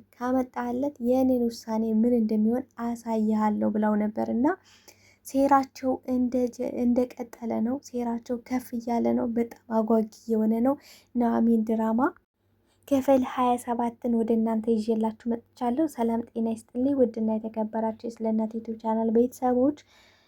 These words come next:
እ፣ ኑሐሚን ድራማ በጣም ተወዳጅና አጓጊ ነው። እ፣ ወይዘሮ ዝናሽ፣ እ፣ ኑሐሚን የሚጎዳ ምንም ነገር ታደርጋለች። አምራን በበኩሏ «ሁሉ ነገር የሚሳካ እንዳይመስልሽ»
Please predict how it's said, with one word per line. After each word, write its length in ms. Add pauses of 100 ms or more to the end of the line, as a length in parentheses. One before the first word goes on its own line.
(120)
እ፣ 60 (400)
ኑሐሚን 640
ድራማ 380 (140)
በጣም 400 (100)
ተወዳጅና 760 (220)
አጓጊ 440 (100)
ነው። 160 (580)
እ፣ 60 (460)
ወይዘሮ 440 (100)
ዝናሽ፣ 440 (180)
እ፣ 240
ኑሐሚን 420
የሚጎዳ 440 (140)
ምንም 340
ነገር 300
ታደርጋለች። 760 (500)
አምራን 500
በበኩሏ 560 (460)
«ሁሉ 300
ነገር 340
የሚሳካ 680
እንዳይመስልሽ» 720